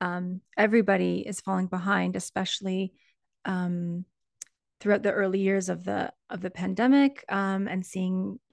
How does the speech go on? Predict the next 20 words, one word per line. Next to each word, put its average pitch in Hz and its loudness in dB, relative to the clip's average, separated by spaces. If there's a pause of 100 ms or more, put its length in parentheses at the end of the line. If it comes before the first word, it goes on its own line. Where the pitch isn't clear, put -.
(120)
inflation 185 -6
rise, 185 -2
like, 185 -10
just - -14
astronomically. 208 -2 (300)
But 233 2
even 254 4
before 247 2
the 226 0
pandemic, 165 -4
right, 180 -2
there 180 2
was 175 0
just - -8
a 180 0
widening, 185 0 (320)
uh, 160 -2 (100)
gap 160 0
between - -4 (460)
the - -6